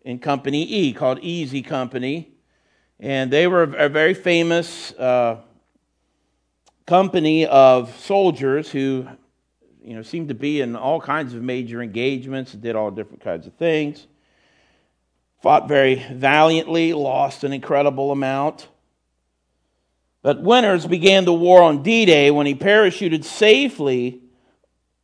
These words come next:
near the French city of Saint Mary Église. Okay, as the war began, um, the idea was, "Let's get some men off the coast into the countryside. They'll fight their way back to the shore and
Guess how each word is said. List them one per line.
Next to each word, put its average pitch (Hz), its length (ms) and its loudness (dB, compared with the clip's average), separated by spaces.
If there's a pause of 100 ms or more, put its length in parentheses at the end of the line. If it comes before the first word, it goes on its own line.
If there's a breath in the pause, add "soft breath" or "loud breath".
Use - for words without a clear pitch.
near 180 300 2
the 147 80 -10
French 202 320 -2
city 165 320 0
of 151 100 -2
Saint 180 340 -2
Mary 165 320 2
Église. 147 640 -4 (680)
Okay, 123 220 -6
as 127 120 -8
the 139 80 -6
war 170 240 2
began, 160 680 0 (480 soft breath)
um, 127 560 -4 (360)
the 156 100 -2
idea 147 320 4
was, 143 240 -2
"Let's 208 160 -2
get 226 140 0
some 208 240 -2
men 196 560 -2
off 202 300 0
the 175 80 -2
coast 170 480 2
into 202 140 -2
the 208 120 0
countryside. 147 840 0
They'll 156 140 2
fight 156 340 -2
their 147 160 0
way 139 160 0
back 127 380 -2
to 135 100 -8
the 123 140 -8
shore 117 540 -2
and 110 180 -8